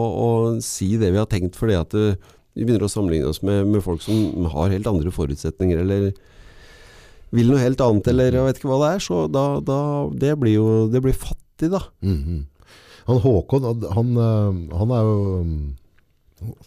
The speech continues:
Speaker 2: nå bra, baksnakker vi den på radioen her. <laughs>
Speaker 1: Mm.
Speaker 2: Nei, ja. Nei, han, men han er veldig sånn selvkritisk på at han føler at han tar mye plass da.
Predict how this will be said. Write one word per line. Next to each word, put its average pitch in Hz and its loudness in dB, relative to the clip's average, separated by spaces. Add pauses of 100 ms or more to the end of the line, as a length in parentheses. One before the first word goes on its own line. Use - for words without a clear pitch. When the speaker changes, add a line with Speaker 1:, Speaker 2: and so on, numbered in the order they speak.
Speaker 2:
nå 78 -6
bra, 73 -6 (300)
baksnakker 73 -10
vi 98 -2
den 101 -12
på 98 -4
radioen 95 -6
her. 175 -12
<laughs> - -20 (320)
Speaker 1:
Mm. 104 -4
Speaker 2:
Nei, 95 2
ja. 98 2 (340)
Nei, 131 2
han, 143 2
men 143 4
han 131 2
er 156 2
veldig 113 2
sånn 117 -2
selvkritisk 90 -2
på 110 2
at - -4
han 98 0
føler 90 0
at 80 -2
han 101 0
tar 104 0
mye 92 2
plass 80 -2
da. - -10